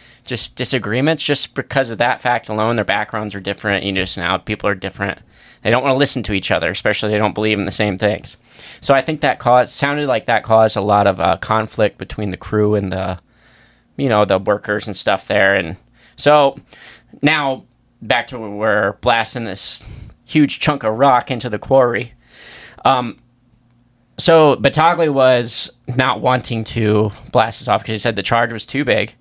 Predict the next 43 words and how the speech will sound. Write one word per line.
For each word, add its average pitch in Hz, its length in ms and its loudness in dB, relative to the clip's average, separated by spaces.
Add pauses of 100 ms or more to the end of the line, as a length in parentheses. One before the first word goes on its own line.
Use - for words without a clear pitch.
(600)
But, 120 280 4
um, 101 260 0
unfortunately, 135 520 2
the 113 100 2
charge, 123 480 0 (480)
he 139 160 0
did, 151 400 2 (140)
uh, 127 100 2 (120)
finally 127 300 -2
agree 110 600 0 (360)
to 151 200 2
blast 104 320 2
it 104 80 -6
off, 101 260 0 (320)
and 113 120 -2
unfortunately, 131 480 0
the 104 60 -4
charge 107 320 0
was 113 320 0
too 98 160 -8
big. 71 320 -8 (300)
As 131 220 0
a - 40 -8
result, 139 360 -2
the 123 100 -6
ensuing 123 400 2
explosion, 110 640 0 (120)
explosion 127 480 2
not 143 200 2
only 143 160 2
ripped 135 220 -4
away 127 180 4
the 101 100 4
rock 127 300 2
shelf, 104 360 0 (380)
but 123 160 2
some 156 160 4
of 147 60 2
the 127 80 2
quarry 135 320 4
wall 113 320 6
as 101 100 -4
well. 98 360 2